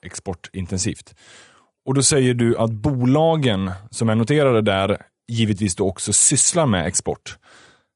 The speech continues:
En spontan följdfråga blir ju då, när en president som Trump börjar försöka förhindra export och införa extra tullar, hur påverkar sånt ett land som Danmark?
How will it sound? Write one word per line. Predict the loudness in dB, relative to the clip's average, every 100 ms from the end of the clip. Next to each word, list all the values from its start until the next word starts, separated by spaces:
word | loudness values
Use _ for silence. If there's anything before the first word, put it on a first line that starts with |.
| _ -6
En | -4 -4 _
spontan | -8 -4 -2 0 0 0
följdfråga | -2 -2 -2 0
blir | 0 0
ju | 0
då, | 2 0
när | 2 0
en | -2 -4 -4 -6 -8 -6
president | -4 -2 0 0 0 -2
som | -4
Trump | -4 -2 0 0 -4 -8 -16 -14
börjar | -10 -2 0 0 0 0 -2 -8 _ _ _
försöka | -10 -6 -6 -4
förhindra | -6 -2 2 4 4 2 0
export | -4 -8 -8 -10 -10
och | -8 -4
införa | -4 -2 0 0 0
extra | -4 -8 -10 -10
tullar, | -4 -2 0 0 0 -4 -12 -20 _
hur | -16
påverkar | -8 -4 -2 0 0 0 0 0 -2 -6 _ _
sånt | -4 -2 0 -2
ett | -6 -2
land | -2 -2 -4
som | -4
Danmark? | -2 -2 -6 -14